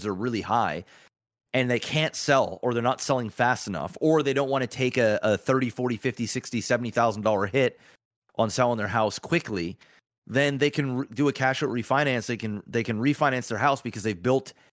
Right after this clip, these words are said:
tens of thousands, in some cases hundreds of thousands of dollars in equity over the last several years. And so that they can float that higher, uh, monthly payment until the interest rates come down to go ahead and remortgage. But, you know,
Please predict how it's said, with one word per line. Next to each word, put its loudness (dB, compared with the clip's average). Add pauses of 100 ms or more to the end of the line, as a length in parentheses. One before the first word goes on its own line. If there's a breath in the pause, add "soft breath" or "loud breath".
(140)
tens 0
of -6
thousands, 2
in -10
some -2
cases -4
hundreds -4
of -6
thousands 2
of -12
dollars 2
in -4
equity 0
over -2
the -4
last 0
several -2
years. 2 (500 soft breath)
And 0
so 2
that -8
they 0
can -4
float 2
that 2
higher, 0
uh, 2
monthly -2
payment 0
until 2
the -4
interest -2
rates -2
come -4
down 2
to -2
go 2
ahead 0
and -6
remortgage. -2 (760 loud breath)
But, 2 (340)
you -2
know, -4